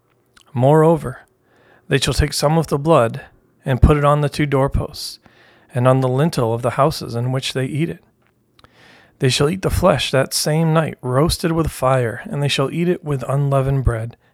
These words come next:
and bitter herbs. Do not eat any of it raw or boiled, at all with water, but rather roasted with fire, both its head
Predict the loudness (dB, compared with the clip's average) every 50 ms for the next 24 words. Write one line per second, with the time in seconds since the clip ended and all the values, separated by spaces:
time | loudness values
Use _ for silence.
0 | _ -6 -6 -2 2 2 2 2 2 0 -2 -4 -6 -8 -10 -14 -18 -20 -20 -20
1 | _ _ _ _ _ _ _ _ _ _ _ _ _ -4 0 2 4 4 2 2
2 | 0 -2 -2 0 0 2 2 2 2 2 2 0 0 2 2 2 4 2 2 2
3 | 2 0 0 2 2 2 2 0 0 -2 -4 -8 -12 -16 _ _ _ _ _ _
4 | _ _ _ _ -20 -20 _ _ _ -4 2 4 4 6 6 4 4 4 2 0
5 | 0 -2 -4 -4 -6 -6 _ -10 -6 -2 0 2 2 0 -2 -8 -10 -8 -6 -4
6 | -2 0 2 2 2 2 0 0 2 2 2 2 2 0 -2 -4 -2 -2 -2 -4
7 | -4 -2 -2 -2 -2 -2 -4 -6 -10 -14 -18 _ _ _ _ _ _ _ _ _
8 | _ _ -4 -4 -4 -2 -4 -6 -6 -2 2 4 4 4 4 0 -4